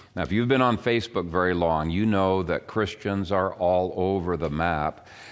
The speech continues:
on the ethics of the so-called vaccine,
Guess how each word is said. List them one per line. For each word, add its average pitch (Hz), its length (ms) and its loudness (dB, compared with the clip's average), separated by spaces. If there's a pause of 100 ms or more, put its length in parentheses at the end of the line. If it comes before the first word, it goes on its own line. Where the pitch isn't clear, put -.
(180)
on 82 680 0
the 87 200 0
ethics 101 580 0
of 78 160 -4
the 80 100 -4
so-called 87 720 -2
vaccine, 107 760 0